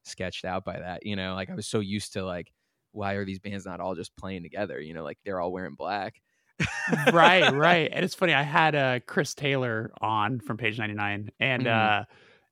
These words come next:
Speaker 2: and we were talking about Richmond a bunch, and he was sort of saying, like,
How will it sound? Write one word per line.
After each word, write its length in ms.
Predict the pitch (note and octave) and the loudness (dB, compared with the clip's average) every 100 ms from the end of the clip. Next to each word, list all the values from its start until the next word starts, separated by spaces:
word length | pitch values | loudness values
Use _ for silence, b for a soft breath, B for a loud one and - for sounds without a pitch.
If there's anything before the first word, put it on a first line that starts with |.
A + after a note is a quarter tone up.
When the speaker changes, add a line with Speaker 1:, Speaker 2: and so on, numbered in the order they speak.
| - | -4
Speaker 2:
and 100 | D#3+ | -2
we 60 | D3 | 0
were 60 | |
talking 240 | C#3 D3 D#3+ | 4 4 4
about 160 | C3 | 2
Richmond 300 | C3+ B2+ D3 | 0 -2 -4
a 40 | B2+ | -2
bunch, 260 | C3+ A#2+ | -2 -2
and 80 | C#3+ | -4
he 100 | D3+ | -4
was 140 | C3+ | -4
sort 180 | - C3 | -4 -4
of 80 | B2 | -4
saying, 340 | - B2+ B2+ | -2 -2 -2
like, 360 | B2 A#2+ A2 | -2 -2 -4